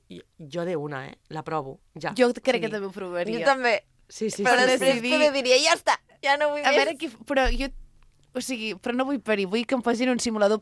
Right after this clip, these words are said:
Speaker 2: i poder parar quan jo vulgui, però fer-me una idea com de, del llindar de dolor, saps?
Speaker 3: Mm.
Speaker 2: No
Speaker 1: Ui,
Speaker 2: sé,
Speaker 1: l'altre
Speaker 2: no
Speaker 1: dia
Speaker 2: sé.
Speaker 1: em van fer un massatge a la boca.
Speaker 2: I et va fer molt de
Speaker 1: Per
Speaker 2: mal.
Speaker 1: dins. No, no, i en teoria,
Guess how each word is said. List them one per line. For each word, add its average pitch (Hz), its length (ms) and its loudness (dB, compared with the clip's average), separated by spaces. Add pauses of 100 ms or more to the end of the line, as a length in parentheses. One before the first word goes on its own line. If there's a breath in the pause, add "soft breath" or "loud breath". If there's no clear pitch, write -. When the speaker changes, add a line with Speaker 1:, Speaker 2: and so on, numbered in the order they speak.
Speaker 2:
i 220 80 -6
poder 202 240 0
parar 208 180 0
quan 202 180 -4
jo 196 120 -2
vulgui, 196 240 -2
però 202 160 -2
fer-me 214 260 -2
una 233 220 -4
idea 202 240 -4
com 190 260 -6
de, 175 180 2 (140)
del 175 420 -2
llindar 175 380 -2
de 214 140 0
dolor, 175 340 0
saps? - 460 -12
Speaker 3:
Mm. 202 240 -12
Speaker 2:
No 190 120 -14
Speaker 1:
Ui, 214 60 0
Speaker 2:
sé, 220 60 2
Speaker 1:
l'altre 208 220 -2
Speaker 2:
no 254 40 -2
Speaker 1:
dia 226 100 -2
Speaker 2:
sé. 196 40 -2
Speaker 1:
em 202 60 -4
van 202 120 -4
fer 240 140 -10
un 226 60 -8
massatge 190 340 -6
a - 20 -2
la 151 100 -4
boca. 143 280 -8 (640)
Speaker 2:
I - 20 -20
et - 80 -18
va 202 60 -12
fer 220 120 -10
molt 202 140 -8
de 190 60 -8
Speaker 1:
Per 185 120 -2
Speaker 2:
mal. 160 80 -6
Speaker 1:
dins. - 360 -12 (480 soft breath)
No, 220 180 -2
no, 208 300 -2
i 214 140 -4
en 190 120 -2
teoria, 202 460 -4